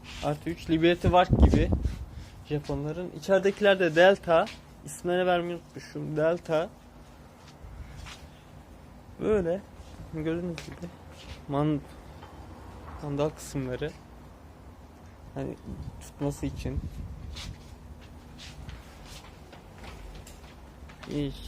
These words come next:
düzgün incelemedik, daha da hayırlısı. Böyle bir şey. Bunun da ağırlığını, kilosunu, netin her şeyini şuraya bir yere koyarım.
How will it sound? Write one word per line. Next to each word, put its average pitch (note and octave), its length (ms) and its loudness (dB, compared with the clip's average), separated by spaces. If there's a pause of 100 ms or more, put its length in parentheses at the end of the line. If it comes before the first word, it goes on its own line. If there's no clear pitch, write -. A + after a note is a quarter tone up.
(120)
düzgün D3+ 380 0
incelemedik, D3+ 640 -2
daha C#3+ 180 -2
da C3+ 80 0
hayırlısı. C3 460 -6 (580)
Böyle F#3+ 280 -2
bir C3+ 60 -8
şey. - 240 -10 (680)
Bunun F#3 200 0
da F#3 160 2 (220)
ağırlığını, D#3 680 6 (600)
kilosunu, D#3 600 0
netin E3 280 -2
her F3+ 180 0
şeyini E3 360 -2 (720)
şuraya F3 260 6
bir E3 60 4
yere E3+ 240 6
koyarım. E3 480 4